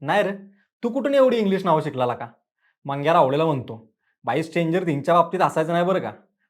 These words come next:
तो आपला आहे म्हणून एवढी बार ऐकून घेतोय. पुढल्या टायमाला जर हसला ना, एका चापटीत खाली पाडीन आणि दुसरी लागू बी देणार नाही."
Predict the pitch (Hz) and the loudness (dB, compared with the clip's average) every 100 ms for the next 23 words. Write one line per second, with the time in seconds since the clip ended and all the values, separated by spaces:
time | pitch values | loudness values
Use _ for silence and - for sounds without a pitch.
0 | _ 165 160 160 175 185 190 196 180 175 | _ 2 4 4 -2 -2 -4 -2 -2 0
1 | 185 180 175 185 190 147 113 - _ _ | 2 2 0 -2 -2 -2 -4 -14 _ _
2 | - 190 170 196 202 196 202 208 208 165 | 0 0 0 2 4 2 2 0 4 2
3 | - 214 160 135 - _ _ _ 175 208 | 2 0 0 -2 -10 _ _ _ -4 -4
4 | 214 - 208 208 240 - 151 175 196 196 | -2 4 2 2 -2 0 0 2 0 0
5 | 214 202 196 202 208 196 190 196 180 139 | -4 -6 -6 0 4 4 4 2 2 0
6 | 113 98 | -6 -12